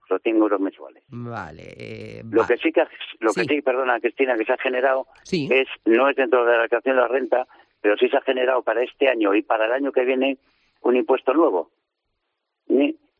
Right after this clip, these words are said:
Speaker 1: Que es, eh, el impuesto, tiene un nombre un poco rimbombante.
Speaker 2: A ver.
Speaker 1: Es el, el impuesto temporal de solidaridad de las grandes fortunas.
Speaker 2: Impuesto temporal de
Speaker 1: De
Speaker 2: solidaridad.
Speaker 1: solidaridad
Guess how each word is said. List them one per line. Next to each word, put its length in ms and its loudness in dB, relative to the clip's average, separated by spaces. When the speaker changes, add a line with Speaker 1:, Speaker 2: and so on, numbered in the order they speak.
Speaker 1:
Que 180 2
es, 60 -4
eh, 500 4
el 120 -2
impuesto, 640 2
tiene 180 0
un 60 -2
nombre 220 0
un 80 -2
poco 240 2
rimbombante. 680 0
Speaker 2:
A 140 -4
ver. 180 -4
Speaker 1:
Es 160 0
el, 200 -2
el 200 2
impuesto 560 2
temporal 680 0
de 300 0
solidaridad 640 2
de 100 0
las 140 2
grandes 320 -2
fortunas. 480 -2
Speaker 2:
Impuesto 720 -12
temporal 760 -8
de 180 -8
Speaker 1:
De 40 -4
Speaker 2:
solidaridad. 480 -2
Speaker 1:
solidaridad 680 4